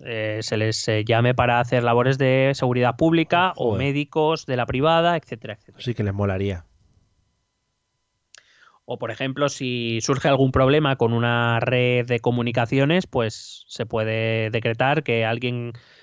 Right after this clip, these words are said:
Speaker 1: que sepa de eso, aunque trabaje en una empresa privada, pues que tiene que hacer un trabajo para,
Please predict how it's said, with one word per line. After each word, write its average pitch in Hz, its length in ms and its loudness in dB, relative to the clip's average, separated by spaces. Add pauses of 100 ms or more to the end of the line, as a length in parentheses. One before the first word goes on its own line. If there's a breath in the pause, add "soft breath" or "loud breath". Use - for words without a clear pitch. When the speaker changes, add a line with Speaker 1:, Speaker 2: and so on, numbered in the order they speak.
(200 loud breath)
Speaker 1:
que 123 160 -4
sepa 127 320 0
de 135 100 4
eso, 147 160 2
aunque 131 220 0
trabaje 120 260 -2
en 120 60 0
una 120 180 -2
empresa 120 300 -2
privada, 139 360 2
pues - 160 -6
que 104 180 -14
tiene 101 280 -10
que 110 80 -6
hacer 107 240 -4
un 107 100 -4
trabajo 107 340 -2
para, 107 760 0